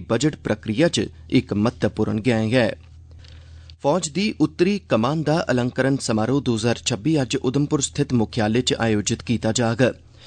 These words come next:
उत्तरी कमान दे प्रमुख लेफ्टिनेंट जनरल प्रतीक शर्मा हुंदे आसेआ दित्ते जाने आह्ले एह् पुरस्कार भारती सेना ते एह्दी इकाइयें आसेआ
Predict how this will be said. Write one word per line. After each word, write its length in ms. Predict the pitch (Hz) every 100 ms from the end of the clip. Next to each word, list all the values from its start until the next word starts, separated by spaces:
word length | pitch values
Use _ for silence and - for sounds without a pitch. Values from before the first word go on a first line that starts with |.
| -
उत्तरी 260 | - 147 156
कमान 280 | 156 139 156
दे 80 | 147
प्रमुख 380 | - 127 151
लेफ्टिनेंट 400 | 120 113 - 135
जनरल 300 | 120 127 123 151
प्रतीक 380 | - 127 113
शर्मा 320 | - 120 107 123
हुंदे 200 | 131 113
आसेआ 260 | 107 120
दित्ते 240 | 107 113 117
जाने 260 | 117 107
आह्ले 200 | 110 113 123
एह् 160 | 117
पुरस्कार 500 | - 113 - 160 104 107 - -
भारती 300 | 143 139 123 104
सेना 380 | 117 98 110 185 - -
ते 60 | 170
एह्दी 260 | 147 165 -
इकाइयें 400 | - 110 117 117
आसेआ 280 | 120 -